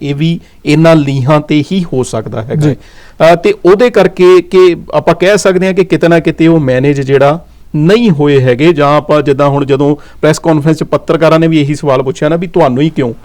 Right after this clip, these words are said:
Speaker 2: ਬਿਲਕੁਲ।
Speaker 1: ਅ, ਤੇ ਉਦੋਂ ਉਹਨਾਂ ਨੇ ਕਿਹਾ ਕਿ ਜਿਹੜਾ ਤਰ-, ਦਰਖਤ ਜਿਹੜਾ ਹੈਗਾ ਹੈ, ਜਿਹੜਾ, ਅ, ਅੜਿਆ ਰਹਿੰਦਾ ਹੈ, ਉਹਦੇ ਤੇ ਹੀ ਜਿਹੜੇ ਕਿਤੇ ਨਾ ਕਿਤੇ ਜਿਹੜੇ ਹਮਲੇ ਇੱਦਾਂ ਦੇ ਹੁੰਦੇ ਹੈਗੇ ਆ, ਜਿਹੜੇ ਝੁਕ ਜਾਂਦੇ ਨੇ ਉਹਨਾਂ ਤੇ ਨਹੀਂ ਹੁੰਦੇ ਹੈਗੇ।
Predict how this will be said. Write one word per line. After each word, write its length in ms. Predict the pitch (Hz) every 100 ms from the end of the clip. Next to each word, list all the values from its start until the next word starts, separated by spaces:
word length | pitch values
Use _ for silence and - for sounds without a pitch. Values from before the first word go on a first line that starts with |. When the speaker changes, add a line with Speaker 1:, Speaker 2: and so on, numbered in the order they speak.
| -
Speaker 2:
ਬਿਲਕੁਲ। 360 | 135 151 156 151
Speaker 1:
ਅ, 40 |
ਤੇ 200 | - 180 -
ਉਦੋਂ 280 | 175 175 196
ਉਹਨਾਂ 180 | 196 196
ਨੇ 80 | 185
ਕਿਹਾ 240 | 175 170
ਕਿ 120 | 180
ਜਿਹੜਾ 320 | 170 151 170
ਤਰ-, 320 | 170 151 147 135
ਦਰਖਤ 420 | 127 131 - 165
ਜਿਹੜਾ 260 | 151 151
ਹੈਗਾ 240 | 139 123 135
ਹੈ, 100 | 156
ਜਿਹੜਾ, 460 | 147 143 160 165 - -
ਅ, 600 | - - 135 135 - -
ਅੜਿਆ 220 | 143 160
ਰਹਿੰਦਾ 260 | 160 160 156
ਹੈ, 140 | 135 104
ਉਹਦੇ 220 | 156 160 185
ਤੇ 100 | 170
ਹੀ 80 |
ਜਿਹੜੇ 220 | 147 139 143
ਕਿਤੇ 200 | 143 131
ਨਾ 100 | 127
ਕਿਤੇ 260 | 123 139
ਜਿਹੜੇ 240 | 123 127 120 120
ਹਮਲੇ 240 | 120 131
ਇੱਦਾਂ 180 | 120 123
ਦੇ 100 | 120
ਹੁੰਦੇ 300 | 113 117 135
ਹੈਗੇ 240 | 156 175
ਆ, 60 | 143 - - -
ਜਿਹੜੇ 280 | 127 156 185
ਝੁਕ 340 | 190 196 -
ਜਾਂਦੇ 300 | 147 170 165
ਨੇ 160 | 156 110 -
ਉਹਨਾਂ 280 | 151 156 147
ਤੇ 180 | 170
ਨਹੀਂ 280 | 196 165 165
ਹੁੰਦੇ 340 | 131 113 113 104
ਹੈਗੇ। 220 | 113 104